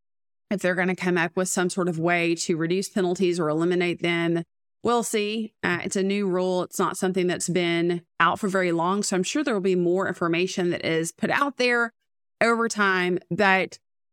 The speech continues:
just know that it is something else you're gonna have to do. It is a separate report.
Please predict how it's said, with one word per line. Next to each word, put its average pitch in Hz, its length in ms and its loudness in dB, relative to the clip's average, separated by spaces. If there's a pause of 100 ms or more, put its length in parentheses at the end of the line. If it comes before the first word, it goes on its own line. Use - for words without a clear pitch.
(120)
just 240 320 0
know 202 300 2
that 185 100 0
it 170 160 -4
is 220 300 0
something 202 400 0
else 185 200 -2
you're 202 60 -6
gonna 175 120 0
have 170 60 -12 (220)
to 175 80 -2
do. 254 380 0 (100)
It 185 80 0
is 185 80 0
a 165 80 -2
separate 233 420 -2
report. 196 680 0